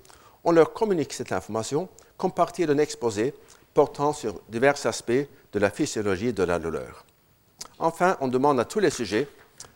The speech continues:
de remettre leurs mains dans l'eau glacée jusqu'à ce qu'ils ne le supportent plus. Les sujets pour lesquels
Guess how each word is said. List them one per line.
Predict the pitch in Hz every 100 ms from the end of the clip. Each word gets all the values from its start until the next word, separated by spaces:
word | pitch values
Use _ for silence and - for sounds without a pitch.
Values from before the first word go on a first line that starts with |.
| -
de |
remettre | 113 131 175 185 -
leurs | 131 117
mains | 110 139 139 -
dans | 113
l'eau | 135 139
glacée | 113 - 135 160 - - - _
jusqu'à | - 147 - 143
ce | -
qu'ils | 135 139 120
ne |
le | 110 107
supportent | - 101 95 -
plus. | 80 - _ _ _ _ _ _ _ _ _ _ _ - - _ _ _
Les | 190
sujets | 185 165 147
pour | - 120
lesquels | 113 107 117 87